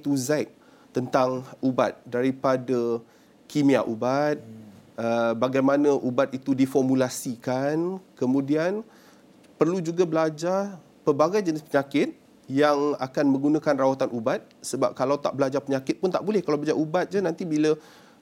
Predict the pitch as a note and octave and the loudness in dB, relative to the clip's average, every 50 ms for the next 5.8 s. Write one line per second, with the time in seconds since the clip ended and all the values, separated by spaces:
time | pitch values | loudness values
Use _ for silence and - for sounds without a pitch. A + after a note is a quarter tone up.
0 | - C#3+ D#3 - D#3 D3+ D3 - D#3+ E3 F3 - - D3 D3 D3 F#3 F3+ - - | -2 0 0 2 2 2 2 0 -2 -2 -2 -2 0 -2 0 2 0 0 0 0
1 | - E3 D3 C3+ D3+ D3 C#3 C3+ - C#3+ - C#3 C#3+ D3 C#3+ C#3 C#3 C3+ C3+ - | 0 -2 0 2 2 2 0 0 -6 -6 -4 -2 -2 -2 0 0 0 0 2 0
2 | D#3+ - - - - B2+ B2+ B2 - D3 C3 C#3 C3+ C3 C3+ D3 D3+ - G#3+ G#3 | -2 -2 -2 -8 -4 -2 -2 -2 -2 -2 0 0 0 0 -2 -4 -4 -2 -4 -4
3 | - - D3+ - D3 D3 E3 G3+ G#3+ G#3+ F3+ D3 C3+ C#3 D#3 F3+ F3+ - - - | -4 -6 -4 -2 0 0 0 0 0 0 0 0 0 -2 -2 -2 -4 -6 -8 -12
4 | - - - - - D3 B2+ - D#3+ D3 C#3+ D3 D#3 D#3 F3+ F3 E3+ - G3 G3+ | -20 -20 -14 -4 0 0 0 0 0 0 2 0 2 2 0 -2 0 0 0 0
5 | G3 F3 E3 D#3+ D3+ C#3+ C#3 C#3 C3+ C3+ C3 B2 - - F#3+ A3 | 0 0 0 -2 -2 -2 -4 -6 -4 -4 -6 -4 -2 -2 -2 -2